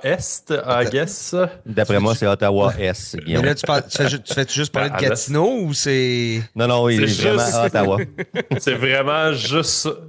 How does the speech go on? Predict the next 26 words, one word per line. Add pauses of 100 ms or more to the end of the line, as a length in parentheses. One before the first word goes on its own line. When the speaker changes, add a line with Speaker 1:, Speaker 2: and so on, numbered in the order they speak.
Speaker 1:
de
l'autre
côté
de
la
rivière.
Donc,
je
suis
quand
même
pas
loin,
là,
des
quatre
jeudis
et
compagnie,
euh,
du
côté
de
Gatineau. (140)
Speaker 2:
Ok, (120)
ok.